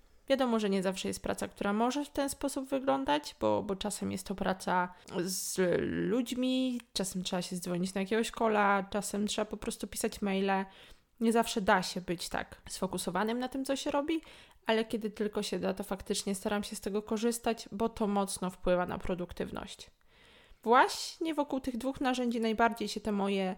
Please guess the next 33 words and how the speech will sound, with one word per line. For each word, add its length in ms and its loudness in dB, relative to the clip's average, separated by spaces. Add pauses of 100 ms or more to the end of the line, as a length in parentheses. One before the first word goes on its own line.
(140)
cyfrowe 460 2
życie 280 0
teraz 600 0 (220)
kręci, 840 2
to 60 -8
znaczy 260 0
najbardziej 440 4
sobie 260 0
nimi 260 2
właśnie 420 0
je 180 2
staram 340 0
ograniczać. 760 -2 (460)
Więc 180 0
jest 160 -4
ta 80 2
aplikacja 580 -2
Blog 380 2
na, 300 0
na 140 0
telefon, 520 -2
to 140 -4
może 280 2
być 200 -6
na 100 -2
przykład 600 -4
też, 580 -2 (160)
e, 220 0
Stay 320 0
Focused. 640 -4 (440)
Mm, 420 2
można 600 4
zablokować, 1160 2